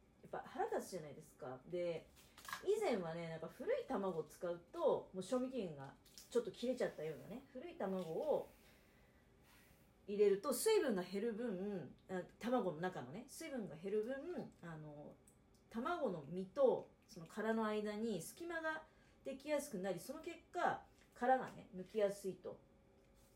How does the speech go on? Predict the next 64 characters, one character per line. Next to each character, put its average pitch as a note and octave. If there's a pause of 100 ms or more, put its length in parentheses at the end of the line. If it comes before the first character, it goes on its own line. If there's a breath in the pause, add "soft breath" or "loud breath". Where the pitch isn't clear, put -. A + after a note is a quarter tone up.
(120)
あ F3+
あ F3+
い F#3
う G3
情 F#3+
報 F3+
を F3+ (100)
聞 F#3+
い -
て、 G3
な F#3
ん -
か F#3
わ D#4
ざ D#4+
と - (100)
古 A3+
い -
卵 E3+
を D3 (580 loud breath)
ゆ D#3
で F#3+
卵 F#3
に C#3
し -
て、 A3+ (280)
お D3+
で E4+
ん B3
の D#3 (100)
直 F3 (160)
前 F3+
は F3
大 G#3+
体 A#3+
卵 A3+
が B2+
ね、 A#2+
古 G3
い F#3
み -
た D3
い C3+
な C3+
こ C3
と F#3
は F#3+ (400 loud breath)
結 -
構 D3+
あ B3+
っ -
た A#3
ん D3+
だ C3+
け C3
ど、 D#3 (440 loud breath)
今 A4+
日 D#3+
は -
ね、 D3+
ち -
ょ -
っ -
と E3+